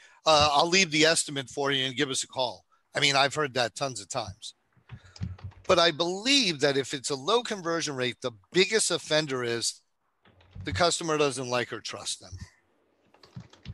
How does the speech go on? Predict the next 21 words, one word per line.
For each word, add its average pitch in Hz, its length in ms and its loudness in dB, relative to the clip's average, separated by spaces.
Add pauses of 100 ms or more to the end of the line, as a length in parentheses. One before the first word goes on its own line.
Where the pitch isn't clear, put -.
(260)
So - 120 -4
you 175 140 0
can 170 160 -6
train 151 720 2 (100)
on 113 220 -6
that. 101 220 -10 (1000)
If 156 100 -10
you 196 100 4
have 202 120 4
an 202 80 2
average 190 400 4
ticket 175 300 -2
problem, - 540 -4 (1040)
chances 165 500 2
are 160 160 6
they're 143 160 2
not 143 220 4
doing 147 240 -4
full 156 240 0
system 175 440 0
inspections. 107 800 -8